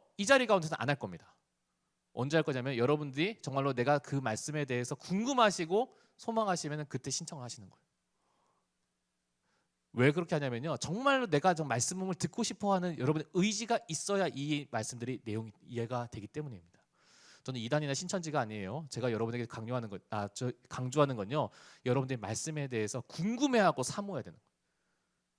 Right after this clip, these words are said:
거기서 나오는 내용들에 대해서 우리가 한번 깊이 있게 생각을 해봐야 되고, 여러분들도 여러분 마음 가운데서 여러분의 의지를 가지고 들어야 되는 거죠.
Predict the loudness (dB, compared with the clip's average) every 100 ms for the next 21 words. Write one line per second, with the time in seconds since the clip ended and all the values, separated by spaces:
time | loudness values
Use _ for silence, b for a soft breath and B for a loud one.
0 | _ _ 10 10 10 6 6 6 6 6
1 | 6 6 0 0 0 -2 -2 -2 0 0
2 | 0 -2 -4 -6 -4 -4 -2 -2 -2 -4
3 | -4 -4 -4 -4 -2 2 2 2 0 0
4 | -2 b b 4 6 8 6 6 2 -2
5 | -2 8 12 12 10 6 6 6 6 4
6 | 2 -6 -8 -6 -6 -8 -14 -20